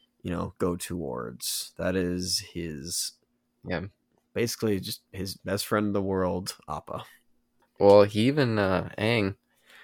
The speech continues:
Speaker 2: in his anger, I guess he makes, uh, he's like, "Oh, you know, Appa never had a problem carrying the three of us, so, uh, hmm. You know, maybe the problem's you, you outsider. Appa can't, uh, handle your weight." So it sounds like Aang's maybe making some, some fat, uh, claims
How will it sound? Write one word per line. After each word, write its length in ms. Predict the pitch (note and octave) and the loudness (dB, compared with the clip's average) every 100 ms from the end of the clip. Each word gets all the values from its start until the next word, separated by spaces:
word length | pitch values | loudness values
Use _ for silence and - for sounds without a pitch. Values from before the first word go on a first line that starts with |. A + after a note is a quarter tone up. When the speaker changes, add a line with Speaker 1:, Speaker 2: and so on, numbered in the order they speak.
| - _ | -20 _
Speaker 2:
in 140 | - G2 | -2 0
his 160 | F2+ | 4
anger, 480 | F#2 G#2 F#2+ E2+ G#2 - _ _ _ _ | 4 4 4 2 0 -10 _ _ _ _
I 120 | G2 | -2
guess 260 | F2 A#2+ - | 4 4 4
he 100 | G2 | 0
makes, 380 | F2+ E2+ - - | 0 -2 -2 2
uh, 160 | F2 | 2
he's 240 | F#2+ F#2+ F2+ | 2 -2 -2
like, 180 | F2+ | 2
"Oh, 140 | G2+ G#2 | 4 4
you 100 | G2+ | 2
know, 220 | G2 F#2+ - | -2 -4 -6
Appa 220 | - F#2+ G#2 | -2 0 0
never 160 | G#2 | 2
had 100 | G#2 | 2
a 40 | G2 | 2
problem 360 | - G2+ G#2 | 2 2 2
carrying 260 | G2+ G#2 G2+ | 0 0 0
the 80 | F2 | 0
three 240 | - C3 | 2 6
of 140 | G#2 F2 | 8 8
us, 180 | F2 | 6
so, 460 | - - F2+ F2 F2 | 4 0 2 2 4
uh, 260 | F2 F2 G2+ - | 4 4 0 -4
hmm. 300 | G2+ G2+ E2 G#2+ _ _ _ _ _ _ _ _ _ | -2 0 0 -4 _ _ _ _ _ _ _ _ _
You 60 | - | -4
know, 40 | |
maybe 200 | G2 G2+ | 2 2
the 80 | F#2+ | 2
problem's 420 | G#2+ G2+ F#2+ F#2+ | 4 4 2 2
you, 220 | G#2+ G2+ | 4 4
you 180 | F2 F2 | 4 6
outsider. 640 | G2 G2+ - F2+ C#2+ - - | 6 4 2 0 0 2 2
Appa 240 | G2 - G2+ | 0 -2 -6
can't, 340 | - F#2 - G2 | -4 -6 -2 0
uh, 160 | F#2 A2 - | 0 -2 -4
handle 220 | G2+ F#2+ | 0 2
your 160 | E2+ E2 | 0 2
weight." 300 | F2+ - - _ _ _ _ | 2 0 -6 _ _ _ _
So 60 | - | -4
it 40 | |
sounds 220 | - C#3 | 0 4
like 120 | A2 | 4
Aang's 280 | D#2+ A2+ G2+ | 6 6 4
maybe 140 | G#2 G2 | 2 2
making 280 | G2+ G2+ | 0 -2
some, 300 | G2 - D2 | -4 -4 -4
some 200 | - - - | -4 -6 -4
fat, 360 | - A#2+ - - - | 0 2 0 -4 -4
uh, 180 | - - | -4 -4
claims 300 | - - | -10 -8